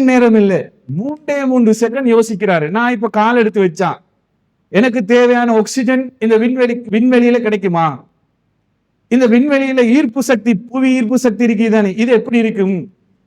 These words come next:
நான் காலடி எடுத்து வச்ச உடனே திருப்பி விண்கலத்துக்குள்ள வரையிடுமா, இல்ல கீழே போயிட்டுருவேனா? இன்னும் மூணே மூணு செகண்ட் யோசிக்கிறாரு. இங்க பூமியில இருக்கக்கூடிய நாசா ஆராய்ச்சி நிலையம் இருக்குது, அதுல இருக்கிற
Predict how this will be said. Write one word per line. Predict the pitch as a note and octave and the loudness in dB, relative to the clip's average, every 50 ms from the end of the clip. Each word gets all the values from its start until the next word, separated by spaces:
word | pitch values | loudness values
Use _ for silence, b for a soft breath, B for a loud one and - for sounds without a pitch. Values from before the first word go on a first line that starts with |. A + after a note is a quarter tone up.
| _ _ _ - A3 | _ _ _ -4 -2
நான் | B3+ B3+ A3 G#3+ | -2 0 0 -2
காலடி | A3+ C4 C#4+ D4 C#4+ C#4 C#4 C4+ | -2 -2 -2 -4 -4 -4 -2 -2
எடுத்து | B3 B3+ F#3 A#3+ B3 | -2 -2 -2 0 0
வச்ச | A#3+ G3 A#3+ A#3+ | 0 0 0 0
உடனே | A#3 A3+ A3 G3 G#3+ A#3+ | 0 2 0 0 0 -2
திருப்பி | B3+ C4+ B3 C4 G3+ A#3+ | -2 0 0 0 0 0
விண்கலத்துக்குள்ள | B3+ C4+ B3+ C4 A#3+ B3 A#3 G3+ B3+ G#3 B3 A#3+ A3+ G#3+ G#3 | 0 0 0 0 0 0 0 -2 -4 -4 -2 -2 0 0 2
வரையிடுமா, | A3 A#3+ C4 C4 C4 C4 B3+ C#4 C#4+ | 2 2 2 0 0 0 -2 -2 -4
இல்ல | C4+ C4+ A#3 - | -4 -4 -4 -4
கீழே | A#3+ B3+ C4+ B3+ - A#3 | -4 -4 -2 -2 0 0
போயிட்டுருவேனா? | A#3 A#3+ G3 G#3+ A3 G#3+ G#3 G3+ G3 G3+ | 0 0 -2 -4 -6 -6 -4 -6 -6 -4
இன்னும் | B3 C4+ A3+ G#3+ | -4 -4 -4 -4
மூணே | A#3 C#4 D4+ D#4 D#4 _ D#4 D4+ C#4+ C#4 | -6 -8 -10 -14 _ _ -10 -8 -8 -6
மூணு | C4+ B3 A#3 A3+ - B3 | -6 -6 -6 -4 -2 -2
செகண்ட் | A#3+ A#3 C#4 C4 A#3+ A#3+ | -2 -2 -2 -4 0 0
யோசிக்கிறாரு. | A#3 A3 A3 A3 F3+ G#3+ G#3+ G#3 G3+ A3+ D4 E4+ D#4 _ _ _ _ _ _ _ _ _ _ _ | 0 0 -2 -4 -2 -2 0 0 0 0 -2 -4 -8 _ _ _ _ _ _ _ _ _ _ _
இங்க | - A3+ C4 C#4+ C#4+ C4 A3+ G3 - - _ _ _ _ _ _ _ _ - | 0 0 0 2 2 2 2 0 -2 -6 _ _ _ _ _ _ _ _ -2
பூமியில | D4 D4+ D4 C#4+ C4+ C4+ B3+ | -2 0 0 0 2 0 0
இருக்கக்கூடிய | B3+ A3 B3 A3+ A3+ A#3+ A#3+ A3+ A3+ A3 G3 E3+ - D#3+ E3+ | 0 0 0 0 0 -2 0 0 2 0 0 -2 -4 -4 -4
நாசா | G#3 B3 C4 - C#4+ C4 A#3+ A3 F#3+ - _ _ _ _ _ _ _ _ - F#3 G#3+ | -2 -2 -2 -2 -2 -2 -2 -2 -4 -6 _ _ _ _ _ _ _ _ -4 -2 0
ஆராய்ச்சி | C4 C4+ C4+ A#3+ - C4 B3+ | 0 0 -2 -2 -2 -2 0
நிலையம் | B3+ B3 B3 A#3 A#3 | 0 2 2 2 0
இருக்குது, | A3+ G3 A3+ G#3+ G3 E3 - - _ _ _ _ _ _ _ _ _ _ - E3+ | 0 2 2 2 2 2 -2 -8 _ _ _ _ _ _ _ _ _ _ -6 -4
அதுல | G3+ A3+ C4+ B3+ B3 | -2 0 0 0 0
இருக்கிற | A#3+ G3 A#3+ A3+ | 0 0 0 0